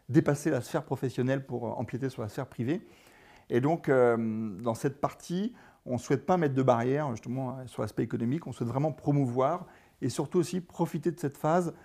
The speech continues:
pour améliorer le produit, recueillir un maximum de feedback et petit à petit arriver un peu à,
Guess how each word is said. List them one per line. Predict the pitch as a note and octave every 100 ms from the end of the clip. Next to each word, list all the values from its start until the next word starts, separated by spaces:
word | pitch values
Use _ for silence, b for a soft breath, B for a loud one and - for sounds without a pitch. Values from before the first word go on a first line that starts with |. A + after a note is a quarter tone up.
| b _
pour | - -
améliorer | E3 E3+ E3 D#3
le | D3
produit, | - D3 D3 E3+
recueillir | D3 C3 D3 B2
un |
maximum | C3 D#3 F#3+ F3+ F3
de | E3
feedback | - B2+ C3 D3+ - b b b -
et | A#2+
petit | - C3+
à | B2+
petit | - D#3+
arriver | A#2 A2+ C3
un | C#3+ B2
peu | D3+ C#3+
à, | B2+ -